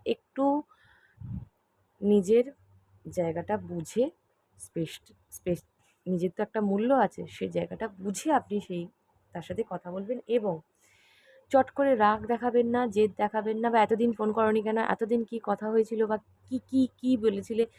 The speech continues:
আপনি যদি চেস করেন সে কিন্তু রান করবে। প্লিজ চেস করবেন না। পাস্টকে ভুলে যাওয়ার কথা এখানে ইউনিভার্স বলছে।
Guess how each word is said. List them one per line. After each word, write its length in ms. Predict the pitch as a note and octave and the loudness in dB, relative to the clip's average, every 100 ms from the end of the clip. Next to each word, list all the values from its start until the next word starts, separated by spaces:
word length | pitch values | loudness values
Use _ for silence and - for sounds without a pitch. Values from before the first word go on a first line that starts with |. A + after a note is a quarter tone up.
| - - | -20 -10
আপনি 320 | A3 - C#4 C4 | -6 -4 -2 -2
যদি 220 | C4 C4 - | -2 -2 -4
চেস 340 | B3+ C4 C4 | 2 2 2
করেন 320 | - B3 B3 B3 | -2 2 2 0
সে 200 | - G#3 | -4 -2
কিন্তু 280 | A3 A3+ | 0 2
রান 300 | A3 F#3 F#3 | 2 2 2
করবে। 400 | F3 F3 D3+ D#3+ E3 - - - - - _ _ _ - | -2 -4 -4 -6 -10 -18 -12 -12 -12 -20 _ _ _ -2
প্লিজ 380 | A#3+ B3 A#3 - _ _ | 2 2 0 -12 _ _
চেস 260 | F#3+ F#3 - | -2 -2 -2
করবেন 400 | F3 E3 E3+ E3+ | -2 0 0 0
না। 320 | F3 D#3 - _ | 0 0 -2 _
পাস্টকে 480 | - A3 A3+ _ A#3+ | 2 2 0 _ -2
ভুলে 260 | F3 G3 G3 | 0 2 4
যাওয়ার 240 | G3 G3+ G3+ | 6 4 2
কথা 200 | G3 G#3 | -2 -2
এখানে 280 | - G3+ | -2 0
ইউনিভার্স 420 | A3 F#3 F3 F#3+ - | 2 2 2 0 -2
বলছে। 360 | E3+ D#3 _ | -8 -8 _